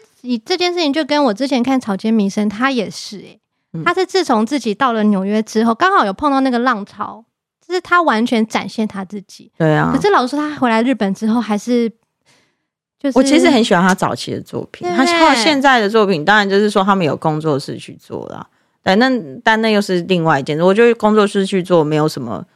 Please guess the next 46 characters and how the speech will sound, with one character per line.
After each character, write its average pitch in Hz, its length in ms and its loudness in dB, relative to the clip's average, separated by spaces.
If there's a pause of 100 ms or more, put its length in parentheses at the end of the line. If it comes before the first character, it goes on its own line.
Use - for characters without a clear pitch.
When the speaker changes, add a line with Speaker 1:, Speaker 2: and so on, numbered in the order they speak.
(180)
Speaker 2:
大 160 120 2
不 156 120 -4
了。 143 240 0
以 180 100 -2
前， 185 320 0 (480)
以 202 100 -4
前 208 160 2
你 196 80 2
说 208 100 4
画 208 200 4
什 165 100 -6
么 156 60 -2
大 175 240 0
教 170 240 2
堂 143 200 -8
什 139 120 -12
么， 131 100 -10
也 147 140 2
是 208 160 0
一 170 80 -2
个 180 100 4
老 147 220 0
师 160 180 -8
带 170 220 0
着 156 100 -6
整 143 160 -10
个 123 120 -16
班 160 220 -2
的 160 120 -6
学 139 260 -10
生， 143 220 -8
然 135 120 -12
后 156 160 -2
去 160 220 -10
创 165 260 -2
造 170 160 2
出 160 220 -8
这 160 140 -2
么 156 100 -6
多 151 260 0
很 160 200 -8
宏 151 260 -4
伟 160 140 -2
的 120 120 -10
作 139 220 -12
品 - 180 -4